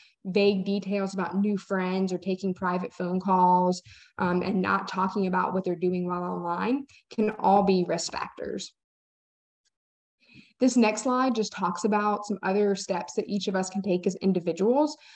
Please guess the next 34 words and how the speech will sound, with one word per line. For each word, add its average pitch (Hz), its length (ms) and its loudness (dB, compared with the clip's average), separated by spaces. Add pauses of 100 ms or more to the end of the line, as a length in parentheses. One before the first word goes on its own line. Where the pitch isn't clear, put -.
(180)
um, 190 220 2
to 190 100 2
try 202 220 2
to 208 80 6
take 208 280 2
action 254 480 0 (300)
and 190 220 0
to 202 100 0
help 196 460 2
further 190 420 2
prevention 180 480 -2
efforts - 380 -6
in 175 80 -2
this 175 200 -6
area. 170 540 0 (280)
So 220 340 8
learn 185 560 4
exactly 214 420 2
what 202 140 0
you 202 100 -2
guys 196 180 0
are 196 40 2
doing 185 260 2
today, 180 260 -4
learning 196 400 2
more 190 200 2
about 190 260 0
this 185 140 -4
topic, 190 400 -2
learning 185 300 0
about 185 200 0
the 180 60 -4
risk 175 260 -6
factors, 190 600 2